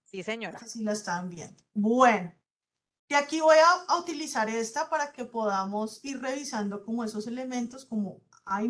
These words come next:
Speaker 1: Mi
Speaker 2: más personas en esta sala que de pronto hasta ahora están
Speaker 1: Mi Caro, aquí,
Speaker 2: formulándola.
Speaker 1: aquí llegaron dos.
Speaker 2: Ah,
Speaker 1: Dos
Speaker 2: qué bien.
Speaker 1: personas que están diciendo, "Yo tengo ese perfil", y hay, hay otra que dijo, "Yo soy egresada del año dos mil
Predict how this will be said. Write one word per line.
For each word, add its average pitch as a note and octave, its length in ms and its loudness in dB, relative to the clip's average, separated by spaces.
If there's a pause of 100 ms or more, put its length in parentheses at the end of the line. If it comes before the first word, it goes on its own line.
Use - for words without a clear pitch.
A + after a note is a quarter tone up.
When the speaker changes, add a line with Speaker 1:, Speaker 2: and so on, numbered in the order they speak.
Speaker 1:
Mi B3 80 0
Speaker 2:
más G#3+ 140 -4
personas A3 560 -6
en A#3 100 -4
esta F#3+ 280 -6
sala G#3 360 -2
que B3+ 100 -6
de A#3 80 -4
pronto G3 340 -6
hasta A#3 220 -6
ahora F3 180 -2
están G#3+ 380 -2 (380)
Speaker 1:
Mi G#3+ 120 -10
Caro, B3 340 6
aquí, G#3+ 160 -6
Speaker 2:
formulándola. - 480 -14
Speaker 1:
aquí A3+ 320 -6
llegaron A#3 440 2
dos. G3+ 500 0 (640)
Speaker 2:
Ah, G#3+ 400 2
Speaker 1:
Dos - 40 -20
Speaker 2:
qué A3+ 140 -4
bien. B3 380 0
Speaker 1:
personas C#4+ 160 -2
que C4+ 80 0
están G#3+ 240 -2
diciendo, A3 520 -4
"Yo G3+ 140 -8 (100)
tengo A#3+ 180 -12
ese C4+ 140 -4
perfil", C#4 720 -4 (140)
y B3+ 300 -4
hay, G#3 220 0 (260)
hay G3+ 160 -2
otra A3 240 -6
que - 180 -10
dijo, F#3+ 240 -6
"Yo G3 180 -10
soy A3+ 120 -2
egresada G3+ 480 -2
del G#3 140 0
año F#3 260 -4
dos G#3+ 120 -4
mil F3+ 200 -10